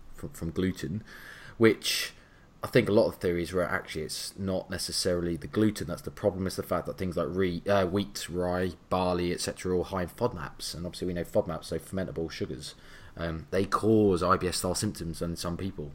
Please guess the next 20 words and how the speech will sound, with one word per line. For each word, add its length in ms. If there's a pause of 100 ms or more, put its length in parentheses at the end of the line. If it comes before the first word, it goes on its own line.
So 300 (580)
a 40
lot 80
of 60
time 160
it's 100
nothing 380
to 120
do 260
with 120
the 80
gluten, 380
it's 120
actually 380
the 100
fodmaps 520
in 100
it. 100 (360)
And 100
obviously, 460